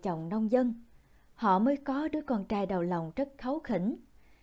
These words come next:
Người cha muốn con mình sau này lớn lên, có một số vốn làm ăn,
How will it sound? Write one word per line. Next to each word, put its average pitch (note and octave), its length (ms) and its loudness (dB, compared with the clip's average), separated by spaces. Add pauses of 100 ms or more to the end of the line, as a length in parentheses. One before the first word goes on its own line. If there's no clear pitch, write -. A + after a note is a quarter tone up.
(140)
Người A#3+ 120 6
cha C4 320 4
muốn B3 360 4
con A3 220 2
mình F3+ 220 0
sau C4 240 -4
này G#3+ 220 2
lớn A3 240 0
lên, C#4 380 0 (340)
có E4 120 -2
một G3 240 0
số B3+ 160 -2
vốn A#3 260 0
làm D4+ 260 -2
ăn, A#3 220 0